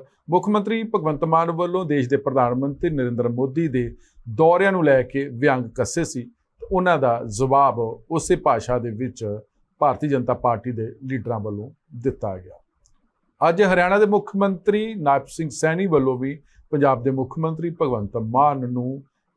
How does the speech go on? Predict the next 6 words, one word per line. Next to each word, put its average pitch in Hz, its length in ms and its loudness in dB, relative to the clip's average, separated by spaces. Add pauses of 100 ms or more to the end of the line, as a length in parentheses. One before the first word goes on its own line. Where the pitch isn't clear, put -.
ਵਿਚਾਰਾ 135 520 2
ਕਹਿ 117 240 -2
ਕੇ 107 320 -8
ਜਿਹੜਾ 107 460 -6
ਸੰਬੋਧਨ 107 580 -6
ਕੀਤਾ। 127 440 -8